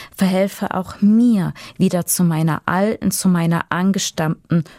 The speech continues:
Größe. Na, also um eben genau wieder verlorenen Status und auch verlorene Privilegien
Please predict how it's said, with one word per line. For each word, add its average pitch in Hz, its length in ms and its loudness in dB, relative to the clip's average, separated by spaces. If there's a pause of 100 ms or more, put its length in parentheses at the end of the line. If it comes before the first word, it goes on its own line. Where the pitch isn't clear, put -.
(160)
Größe. 175 720 -2 (440)
Na, 170 240 -2
also - 280 -4
um 202 300 2 (100)
eben 175 500 0 (560)
genau 185 720 2 (340)
wieder 170 720 -2
verlorenen 180 1500 0
Status 185 800 -4
und - 160 -2
auch - 80 -6
verlorene 185 880 0 (400)
Privilegien 175 1500 -2